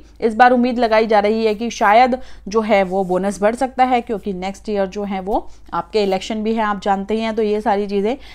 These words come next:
इलेक्शन पे डिपेंड भी करती हैं, ठीक है। तो, अ, बाकी जो है रिटायर्ड एम्प्लॉयज़ के लिए, अ,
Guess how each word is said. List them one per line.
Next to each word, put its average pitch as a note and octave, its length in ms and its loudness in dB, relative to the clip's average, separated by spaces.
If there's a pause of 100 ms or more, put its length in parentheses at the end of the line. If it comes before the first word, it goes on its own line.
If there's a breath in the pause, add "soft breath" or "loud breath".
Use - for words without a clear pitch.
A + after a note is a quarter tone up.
इलेक्शन A3 400 2
पे A3+ 120 -2
डिपेंड F#3+ 360 -4
भी A#3 160 -4
करती F3+ 360 -8
हैं, G#3+ 220 -2 (320 soft breath)
ठीक D4+ 100 -6
है। E4 120 0 (420 soft breath)
तो, F4+ 300 4 (840)
अ, G#3 260 6
बाकी A3+ 380 4
जो D#4 140 2
है D#4+ 180 4
रिटायर्ड B3 480 6
एम्प्लॉयज़ C4+ 500 6
के D4 100 -2
लिए, C#4 200 0
अ, F4+ 120 0